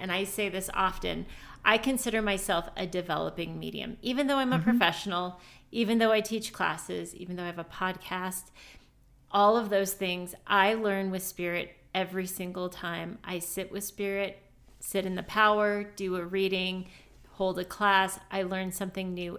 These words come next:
Speaker 1: every single day. Have fun, have an open heart, be open to new and amazing experiences, and know that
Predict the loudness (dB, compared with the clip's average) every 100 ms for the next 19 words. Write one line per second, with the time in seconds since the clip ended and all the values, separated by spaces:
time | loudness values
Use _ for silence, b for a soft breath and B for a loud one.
0 | -4 -4 -2 -4 -4 -6 -6 -6 -4 -2
1 | -2 -4 -10 B B B B B B -14
2 | 2 4 6 2 -4 0 2 0 -4 -4
3 | 0 2 0 -2 -2 0 0 -2 -2 0
4 | 0 -2 -10 -20 B B B B -20 -20
5 | -20 -20 -6 -4 -4 2 4 4 2 0
6 | 0 -2 -2 -2 -2 -2 -4 -6 -4 -4
7 | -2 -2 -2 -2 -4 -6 -8 -8 -6 -6
8 | -8 -8 -4 -4 -6 -10 -8 -6 -6 -8
9 | -14 _ _ -20 -20 -20 -6 0 2 2
10 | 0